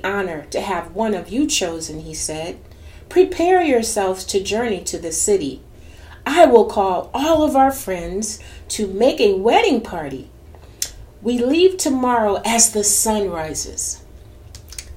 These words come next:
Wow. "But father," Manyara said sweetly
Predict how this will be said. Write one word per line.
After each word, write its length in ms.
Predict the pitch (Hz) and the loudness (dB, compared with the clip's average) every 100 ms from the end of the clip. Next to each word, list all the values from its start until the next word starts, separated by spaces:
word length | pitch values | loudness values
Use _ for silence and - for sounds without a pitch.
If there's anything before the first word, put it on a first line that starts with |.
| - | -18
Wow. 460 | - - - - - - - - - - - - - - - - - - - - | -14 -12 -12 -14 -18 -20 -20 -20 -20 -20 -20 -20 -20 -20 -20 -20 -20 -20 -6 2
"But 240 | 311 277 | 2 2
father," 680 | - 302 294 269 254 214 220 233 | 0 2 4 2 2 0 -4 -2
Manyara 520 | 233 226 202 196 190 | 0 0 0 -2 -2
said 320 | - 202 190 | -2 -2 -2
sweetly 920 | - - 196 190 190 - 196 202 262 | -2 -2 -2 -4 -8 -6 -6 -6 -10